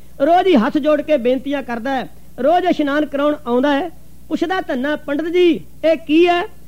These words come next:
ਤੇ ਪੰਡਤ ਕਹਿੰਦਾ, "ਧੰਨਿਆ, ਇਹ ਠਾਕਰ ਨੇ, ਇਹ ਮਨ ਦੀਆਂ ਆਸਾਂ ਪੂਰੀਆਂ ਕਰਦੇ ਨੇ, ਇਹਨਾਂ ਕੋਲੋਂ ਜੋ ਮੰਗੀਏ ਇਹ ਦਿੰਦੇ ਨੇ, ਇਹਨਾਂ ਦੀ ਬਦੌਲਤ ਹੈ ਮੇਰਾ ਪਰਿਵਾਰ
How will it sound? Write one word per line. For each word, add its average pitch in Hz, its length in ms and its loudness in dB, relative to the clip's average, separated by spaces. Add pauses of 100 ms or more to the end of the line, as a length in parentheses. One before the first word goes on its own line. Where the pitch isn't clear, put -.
(120)
ਤੇ 254 100 -4
ਪੰਡਤ 269 300 -4
ਕਹਿੰਦਾ, 302 300 0
"ਧੰਨਿਆ, 294 420 -2
ਇਹ 320 80 2
ਠਾਕਰ 262 460 0
ਨੇ, 277 200 4 (420)
ਇਹ 311 120 6
ਮਨ 277 240 0
ਦੀਆਂ 320 200 0
ਆਸਾਂ 320 320 0
ਪੂਰੀਆਂ 294 380 -4
ਕਰਦੇ 262 320 0
ਨੇ, 262 200 0 (360)
ਇਹਨਾਂ 294 220 2
ਕੋਲੋਂ 285 220 0
ਜੋ 220 220 0
ਮੰਗੀਏ 311 540 0 (160)
ਇਹ 311 120 2
ਦਿੰਦੇ 254 320 2
ਨੇ, 240 180 2
ਇਹਨਾਂ 330 220 0
ਦੀ 427 100 2
ਬਦੌਲਤ 330 460 0
ਹੈ 320 200 -2 (320)
ਮੇਰਾ 277 220 -2
ਪਰਿਵਾਰ 277 460 -2